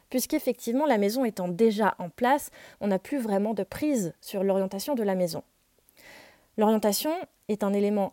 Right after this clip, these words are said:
important à prendre en considération au moment de la recherche de la maison idéale, évidemment, mais également si tu envisages de faire des modifications de l'aménagement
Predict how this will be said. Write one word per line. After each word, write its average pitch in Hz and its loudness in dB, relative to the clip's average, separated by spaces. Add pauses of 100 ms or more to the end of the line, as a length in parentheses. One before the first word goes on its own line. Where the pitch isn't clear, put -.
(160)
important 277 -2
à 190 0
prendre 202 -4
en 196 -4
considération 190 -4
au 214 2
moment 196 2
de 165 -4
la 165 0
recherche 208 0
de 202 -2
la 175 0
maison 170 -2
idéale, 233 6 (400)
évidemment, 175 0 (380)
mais 254 6
également 247 4
si 285 -8
tu 240 -4
envisages 220 0
de 226 0
faire 269 0
des 202 -2
modifications 220 -2
de 262 0
l'aménagement 208 -2